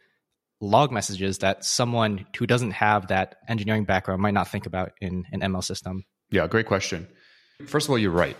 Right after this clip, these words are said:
Speaker 2: If you're coming from straight out of school, first of all, I did a computer science degree. I had a minor in C S as an undergraduate and then did a master's in C S. And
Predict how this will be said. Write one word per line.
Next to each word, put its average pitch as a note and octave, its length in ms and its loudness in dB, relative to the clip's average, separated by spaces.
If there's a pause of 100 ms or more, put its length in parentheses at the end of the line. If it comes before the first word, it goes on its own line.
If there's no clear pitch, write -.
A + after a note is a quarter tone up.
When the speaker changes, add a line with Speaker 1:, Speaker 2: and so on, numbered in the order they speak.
(120)
Speaker 2:
If A#2 160 4
you're B2+ 100 2
coming A#2+ 340 0
from G2+ 320 0
straight G2+ 220 2
out G2+ 100 2
of G2 80 -2
school, B2 340 0
first C#3+ 220 0
of - 60 0
all, G#2 100 2
I A2 60 4
did B2 160 -2
a A2+ 40 0
computer G#2 360 -2
science F2+ 400 -2
degree. F#2 520 0 (640)
I - 60 -2
had G2+ 140 4
a - 20 2
minor F#2 380 2
in F2 80 -2
C F2 240 0
S - 380 0
as F#2 120 0
an F2+ 100 2
undergraduate F2 600 0
and F#2 120 0
then F#2 120 0
did E2+ 120 -2
a E2 40 -4
master's F2 440 -2
in E2 80 -10
C E2 200 -4
S. E2+ 280 -2 (460)
And F2 380 0